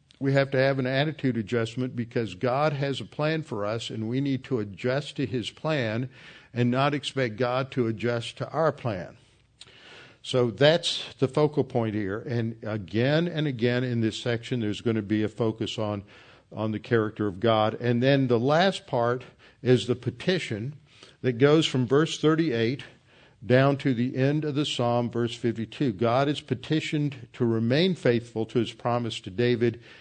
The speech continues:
even though sin and divine discipline have made it appear that the covenant was canceled, that somehow the, the house of David is gonna fall, and that the covenant won't be fulfilled. So those are the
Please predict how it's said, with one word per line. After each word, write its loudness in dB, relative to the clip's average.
even 6
though 4
sin 2
and -2
divine 2
discipline 0
have 0
made 2
it 2
appear 2
that 2
the -2
covenant -2
was -4
canceled, -8
that -2
somehow 0
the, 2
the -2
house 0
of -6
David 2
is -4
gonna -6
fall, -4
and -2
that -4
the -4
covenant -2
won't -4
be 2
fulfilled. -4
So -2
those 6
are 2
the -4